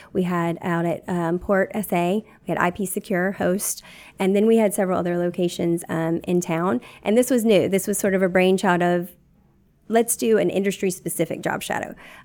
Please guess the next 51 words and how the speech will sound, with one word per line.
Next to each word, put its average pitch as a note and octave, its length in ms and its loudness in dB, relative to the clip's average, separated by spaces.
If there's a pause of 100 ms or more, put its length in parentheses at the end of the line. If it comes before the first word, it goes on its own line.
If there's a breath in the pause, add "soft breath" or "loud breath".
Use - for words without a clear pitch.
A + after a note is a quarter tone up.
Um, - 460 -4
and F3+ 120 -2
so F3 80 -6
that's E3+ 180 -2
how F#3 60 2
it - 100 0
came F3+ 200 0
about. E3+ 480 0
We F3+ 100 2
had E3+ 120 0
a E3+ 60 0
lot E3+ 200 0
of E3+ 360 -4
I E3+ 120 0
T F3 160 -6
companies E3+ 640 0
a - 80 -4
little F3 200 2
nervous. F3+ 480 0
What F3+ 140 0
are F3 60 0
the F3 100 -2
kids F3+ 180 -2
gonna F3+ 180 2
see? F#3+ 380 2 (320 loud breath)
We G3 80 2
have F3+ 100 2
a F3 60 -2
lot F3 160 0
of F3 80 0
cyber F3+ 340 0
defense F3+ 480 -2
that - 240 -4 (220)
you F3+ 160 -4
really F3+ 180 -2
can't F3+ 300 -4
see G#3 120 2
anything. G#3 360 4
We're F#3+ 80 2
not G3 160 4
allowed F#3+ 260 4
to F#3 60 -2
see G3+ 140 0
anything. F#3 380 0
So F3+ 200 0
it E3 40 -2
was, F3+ 160 -2
how F#3+ 120 0
are F#3 120 4
we F3+ 120 2
gonna F3 340 -2